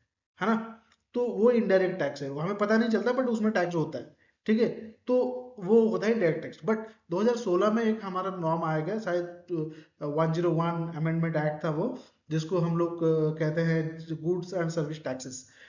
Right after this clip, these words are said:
ठीक है। यहाँ पे आप देख सकते हैं टू थाउजेंड सोलह में इसमें भी लिखा हुआ है, Amendment नहीं लिखा है जितना मुझे, मुझे शायद, अ, confirm है, वन ज़ीरो वन Amendment Act हुआ था जिसको, जहाँ पे दो हज़ार सोलह में जिसमें जीएसटी Act आई थी,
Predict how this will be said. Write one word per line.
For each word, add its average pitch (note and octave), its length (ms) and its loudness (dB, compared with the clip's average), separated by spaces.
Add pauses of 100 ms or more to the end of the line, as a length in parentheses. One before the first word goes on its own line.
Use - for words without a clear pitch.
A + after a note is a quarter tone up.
(160)
ठीक F#3+ 120 -4
है। F3 120 0
यहाँ D3+ 200 -4
पे D#3 100 -2
आप D#3 60 -2
देख D#3 200 -4
सकते - 260 -8
हैं A3 100 0
टू E3 120 -4
थाउजेंड D3+ 300 -4
सोलह D3 320 -6
में D3 140 -6
इसमें C#3+ 360 -12
भी C#3 120 -12
लिखा C3+ 260 -10
हुआ C3 180 -8
है, A3+ 60 -10 (320)
Amendment G#3+ 420 4
नहीं G#3+ 140 4
लिखा E3+ 220 0
है G3 140 0
जितना F#3+ 260 -8
मुझे, F3 300 -2
मुझे E3 280 -2
शायद, D#3 280 -4
अ, C#3+ 500 -10
confirm D#3 320 -6
है, F3+ 200 -6 (360)
वन E3 160 0
ज़ीरो F3+ 160 2
वन E3+ 280 0 (100)
Amendment D#3+ 460 0 (180)
Act D3 240 -8
हुआ D3+ 200 -4
था C#4 200 -4
जिसको, D3+ 640 -4 (280)
जहाँ D3 280 -4
पे D3+ 120 -6
दो D3+ 140 -2
हज़ार D#3 160 0
सोलह D#3 340 0
में G#3+ 180 -2
जिसमें D#3+ 480 -4
जीएसटी D#3 400 -4
Act C3 220 -6
आई A#2+ 100 -14
थी, A2+ 220 -20